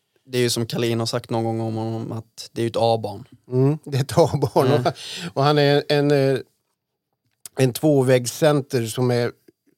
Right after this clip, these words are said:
Speaker 2: otroligt smart att läsa spelet. Det,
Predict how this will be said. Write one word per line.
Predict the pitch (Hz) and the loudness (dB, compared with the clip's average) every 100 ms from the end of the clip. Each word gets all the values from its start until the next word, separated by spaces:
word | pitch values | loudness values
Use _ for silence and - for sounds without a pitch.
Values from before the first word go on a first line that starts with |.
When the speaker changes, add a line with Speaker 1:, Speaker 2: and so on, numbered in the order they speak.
| _ _ _ _ _ _ _ _ _ _ _ 156 | _ _ _ _ _ _ _ _ _ _ _ -12
Speaker 2:
otroligt | 143 - 151 151 120 117 | -10 -4 -2 -2 -4 -4
smart | - - 147 156 117 - | -4 0 2 4 2 0
att | 117 | -2
läsa | 113 110 - | -2 -2 -4
spelet. | 113 127 117 117 - | -6 -2 -2 -2 -2
Det, | 123 | -6